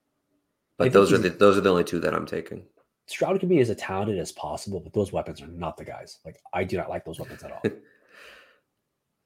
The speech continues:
Speaker 1: It's fair. Um, Adam Thielen signing there today helps out a little bit, but they need some more help.
Speaker 2: All right, we got nine picks coming. We're likely to see Michael Gallup s-, fall.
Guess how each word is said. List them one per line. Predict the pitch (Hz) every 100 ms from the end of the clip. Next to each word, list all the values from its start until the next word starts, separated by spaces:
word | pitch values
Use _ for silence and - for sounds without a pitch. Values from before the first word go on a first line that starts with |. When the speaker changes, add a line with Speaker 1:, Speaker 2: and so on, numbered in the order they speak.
| _ _ _ _ -
Speaker 1:
It's | -
fair. | - 104 87 - _ _ _ _ _ 101
Um, | 95 92 92 -
Adam | 101 95
Thielen | - 101 95 90
signing | - - 92 87
there | 87
today | 82 87 87 - -
helps | 92 -
out | - - -
a | 87
little | 123 190 196 110
bit, | 90 - -
but | -
they | 104
need | 95 92
some | -
more | 78
help. | - - _ _ _ _ _ _ _ _ _ _ _ _ _ -
Speaker 2:
All |
right, | 101 -
we | 107
got | 117 113 - _
nine | 110 113 113
picks | - -
coming. | - 101 98 98 101 - _ _ _ _ _ _ _ _ _ _
We're | 101
likely | 107 117 123
to |
see | 107 120
Michael | 101 101
Gallup | 90 87 85
s-, | - - - -
fall. | 85 85 85 -